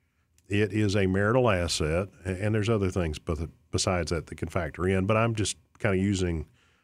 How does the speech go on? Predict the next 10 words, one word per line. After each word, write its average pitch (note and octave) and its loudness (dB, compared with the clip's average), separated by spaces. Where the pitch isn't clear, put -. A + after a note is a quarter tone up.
the F#2+ 2
generic G2+ 0
one G2 2
oh F#2 4
one F2+ 0
version E2+ 0
for E2+ -2
an E2 -2
example F2 -2
here. C#2+ -8